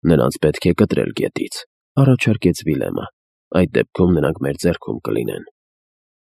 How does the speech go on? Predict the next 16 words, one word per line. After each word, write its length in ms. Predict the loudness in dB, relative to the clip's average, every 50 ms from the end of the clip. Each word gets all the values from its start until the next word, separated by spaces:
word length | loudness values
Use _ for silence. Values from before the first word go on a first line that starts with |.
| _ _ _ _ 2
Որսորդներն 680 | 4 4 4 6 6 6 6 6 6 6 6 6 6 6
արագ 200 | 6 4 4 2
քայլերով 540 | 2 4 4 6 6 6 4 4 2 2 2
մոտեցան 540 | 0 2 2 0 -2 -2 -2 -4 -2 -2 -2
գետին։ 380 | -4 -6 -6 -8 -10 -10 -12 -16 _ _ _ _ _ _ _ _ _ _ _ _ _ 2
Այժմ 420 | 2 2 4 4 4 4 4 4
գետաձիերի 640 | 4 4 4 4 2 2 2 2 2 2 2 2 0
ճանապարհը 560 | 0 0 0 2 0 0 2 2 2 2 2 0
կտրված 600 | -2 -4 -4 -4 -6 -6 -6 -8 -10 -10 -12 -14
էր։ 180 | -14 -14 -16 _ _ _ _ _ _ _ _ _ _ _ _ _ _ _ _ 0
Բնազդ 520 | 2 4 4 6 6 4 4 4 2 2
այդ 160 | 2 2 2 _
կենդանիներին 800 | 2 2 2 2 2 2 2 2 4 4 4 4 4 4 2 2
վտանգից 420 | 2 2 2 2 2 2 0 0 -2
չի 180 | -4 -4 -4
փրկում։ 420 | -4 -6 -10 -10 -8 -8 -8 -8